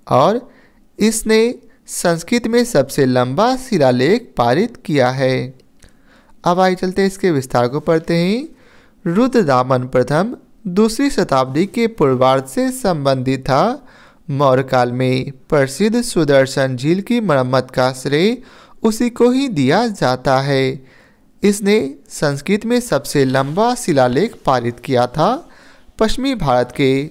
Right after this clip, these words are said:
सौराष्ट्र प्रांत में स्थित सुदर्शन झील को मरम्मत कराने का श्रेय शक राजा रुद्रदामन प्रथम के अधिकारी सुवी शाह को जाता है।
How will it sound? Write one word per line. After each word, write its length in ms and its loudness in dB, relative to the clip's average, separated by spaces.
सौराष्ट्र 680 0
प्रांत 320 0
में 280 0
स्थित 520 -4
सुदर्शन 680 0
झील 240 0
को 200 0
मरम्मत 480 0
कराने 440 0
का 220 0
श्रेय 460 0
शक 340 -2
राजा 520 2
रुद्रदामन 880 0
प्रथम 380 -4
के 280 -4
अधिकारी 760 0
सुवी 460 0
शाह 340 -2
को 300 -2
जाता 500 0
है। 520 -2